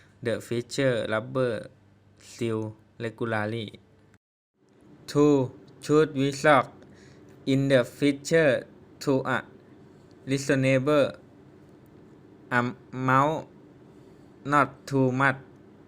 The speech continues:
or too little. T. Optimize the temperature in the refrigerator. Four.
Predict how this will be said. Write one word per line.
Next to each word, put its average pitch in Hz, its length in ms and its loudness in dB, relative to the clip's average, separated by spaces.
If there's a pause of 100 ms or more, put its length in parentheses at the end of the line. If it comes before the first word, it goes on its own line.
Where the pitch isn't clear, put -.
(680)
or 127 180 2
too 127 320 0
little. 135 480 0 (1400)
T. 120 420 -2 (460)
Optimize 123 720 -2
the 120 220 -2 (180)
temperature 117 960 0 (560)
in 120 240 -4
the 123 180 2 (140)
refrigerator. - 1900 -4 (1800)
Four. 120 500 2